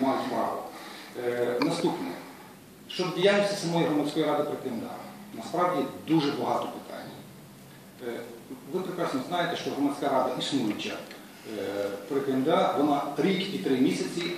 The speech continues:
не проводить своїх засідань. На моє глибоке переконання, це є підставою видати вам розпорядження Київської міської адміністрації у зв'язку з порушенням численними головою громадської ради, нескликанням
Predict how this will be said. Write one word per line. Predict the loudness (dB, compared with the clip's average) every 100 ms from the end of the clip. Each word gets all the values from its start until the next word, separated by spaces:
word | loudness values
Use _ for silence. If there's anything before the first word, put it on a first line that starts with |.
| -4
не | 0 2
проводить | 2 2 2 0
своїх | -4 -4
засідань. | -8 -10 -10 -12 -14 -18 -20 -20 -20 -20 -20 -20 -20 -20 -20 -20 -20 -18 -4
На | 0
моє | 4
глибоке | 4 4 4 2
переконання, | 0 0 0 0 -2 -2 -4 -6 -12 -18 -18 -8 0
це | 4
є | 4
підставою | 2 -2 -2 0 4 4 2 0 -4 -10 -16 -18 -20 -18 0
видати | 4 6 4 2 -2 -4 -6
вам | 0 2 2 0 -2
розпорядження | 0 2 2 4 4 2 0 -2 -4 -6 -10 -16 -18 -20 -14 -4
Київської | -2 0 2
міської | 2 2 0
адміністрації | 2 0 -2 -2 -4 -4 -6 -2
у | -2
зв'язку | -2 -4 -4 -2
з | 2 2 0 -4 -10 -16 -18 0
порушенням | 6 8 6 4 2 0 -2
численними | -4 0 2 4 4 0 -2 -6 -4 2
головою | 4 6 4 4
громадської | 2 0 0 0 2
ради, | 2 2 2
нескликанням | 0 -2 0 2 2